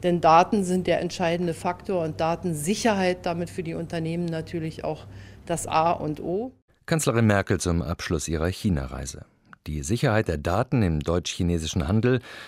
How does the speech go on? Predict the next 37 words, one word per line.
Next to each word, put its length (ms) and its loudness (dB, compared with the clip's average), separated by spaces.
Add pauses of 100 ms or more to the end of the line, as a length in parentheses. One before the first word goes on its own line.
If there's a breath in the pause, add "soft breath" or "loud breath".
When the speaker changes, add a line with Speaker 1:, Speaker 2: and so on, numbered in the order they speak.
Speaker 2:
wird 140 -4
sicher 240 2
noch 140 2
für 120 0
so 220 2
einige 420 0
Kopfschmerzen 760 -6
sorgen. 360 -4 (420)
Auch 300 -2
innerhalb 360 2
Europas 540 2
ist 160 -8
das 160 -6
Thema 320 0
brisant. 500 2 (400 loud breath)
Mit 140 -4
dem 220 2
heutigen 400 2
Freitag 640 0
soll 180 4
es 140 0
jedoch 340 2 (120)
alles 360 -4
besser 460 -6
werden. 240 -12 (580 loud breath)
Denn 260 4
seit 380 2
heute 380 2
gilt 260 2
in 140 2
der 140 4
gesamten 500 0
Europäischen 520 0
Union 380 4
die 100 4
sogenannte 560 2
Datenschutzgrundverordnung. 1700 -4